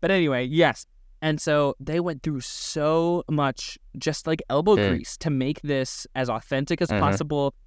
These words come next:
Speaker 1: while also they, they had the, the freedom to imagine and create, okay, what would this look like if it was in
Speaker 2: Hmm.
Speaker 1: the future with all, you know,
Speaker 2: Yeah.
Speaker 1: vibranium. Um,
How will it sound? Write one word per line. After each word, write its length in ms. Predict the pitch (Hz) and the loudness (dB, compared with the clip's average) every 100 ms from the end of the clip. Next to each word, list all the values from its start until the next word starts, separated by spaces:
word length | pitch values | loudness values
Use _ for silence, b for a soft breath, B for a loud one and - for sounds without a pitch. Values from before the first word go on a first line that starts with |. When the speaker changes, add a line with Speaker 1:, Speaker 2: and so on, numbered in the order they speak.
| - - | -20 -4
Speaker 1:
while 180 | 139 147 | 2 2
also 540 | 143 156 - 143 131 - | 4 2 2 0 -2 -4
they, 220 | 135 131 | -8 -6
they 80 | - | -4
had 200 | 151 151 | -4 -2
the, 100 | 135 | -2
the 120 | 120 127 | -2 -4
freedom 360 | - 233 170 | -2 2 0
to 140 | 131 135 | 0 -4
imagine 560 | 120 123 185 190 135 | -2 0 0 0 -2
and 140 | 120 120 | -2 -4
create, 580 | - 127 139 190 135 - - - 123 | -6 -2 2 2 0 -10 -20 -12 -8
okay, 200 | 131 135 | -2 0
what 200 | 139 147 | 0 0
would 120 | 139 | -2
this 160 | 139 131 | -2 -2
look 200 | 143 - | -2 0
like 260 | 123 120 | -2 -2
if 120 | 135 | -4
it 100 | - | -4
was 400 | 120 120 113 - - _ - - - | -2 -2 -2 -8 -14 _ -20 -14 0
in 100 | 156 | 2
Speaker 2:
Hmm. 60 | |
Speaker 1:
the 60 | 127 | 2
future 500 | - 165 - 104 110 - - - | 0 -2 0 -4 -8 -16 -16 -2
with 360 | 135 117 - - | 0 0 -4 0
all, 260 | 127 120 - - | 2 2 -4 -8
you 220 | 139 143 | 0 2
know, 200 | 143 110 | 2 2
Speaker 2:
Yeah. 180 | 123 101 | 2 4
Speaker 1:
vibranium. 560 | 113 123 135 165 98 110 - - - | 4 2 2 2 0 -4 -10 -20 -4
Um, 420 | 135 127 110 110 | 0 0 -2 -6